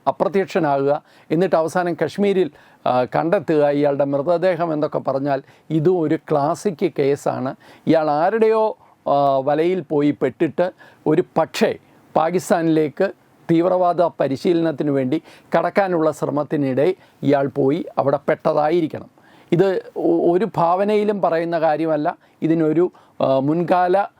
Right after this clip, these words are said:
അനുഭവമുള്ളതിൻ്റെ അടിസ്ഥാനത്തിൽ തന്നെയാണ് പറയുന്നത്. ഒരു പക്ഷേ നിങ്ങളെല്ലാവരും ഇത് കേൾക്കുന്നവരെല്ലാം മറന്നുപോയിട്ടുണ്ടാവും. രണ്ടായിരത്തി എട്ടിൽ, ആ,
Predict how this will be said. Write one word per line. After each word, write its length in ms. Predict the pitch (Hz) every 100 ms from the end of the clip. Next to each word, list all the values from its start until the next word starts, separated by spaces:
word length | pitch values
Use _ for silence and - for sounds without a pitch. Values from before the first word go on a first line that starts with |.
| _ _ -
അനുഭവമുള്ളതിൻ്റെ 1160 | 202 180 170 196 190 180 165 175 170 175 180 202
അടിസ്ഥാനത്തിൽ 640 | 160 147 214 190 170 185 170
തന്നെയാണ് 380 | 160 147 131 165 165
പറയുന്നത്. 520 | 131 135 127 127 151 - - -
ഒരു 100 | 180
പക്ഷേ 260 | 170 - 175
നിങ്ങളെല്ലാവരും 680 | 170 175 180 165 190 202 196
ഇത് 180 | 170 -
കേൾക്കുന്നവരെല്ലാം 800 | 147 147 185 185 175 165 220 226
മറന്നുപോയിട്ടുണ്ടാവും. 840 | 185 185 175 165 160 147 151 175 - - -
രണ്ടായിരത്തി 500 | 156 156 160 156 -
എട്ടിൽ, 440 | 151 147 - 170 98 _ _ _ -
ആ, 340 | 135 131 131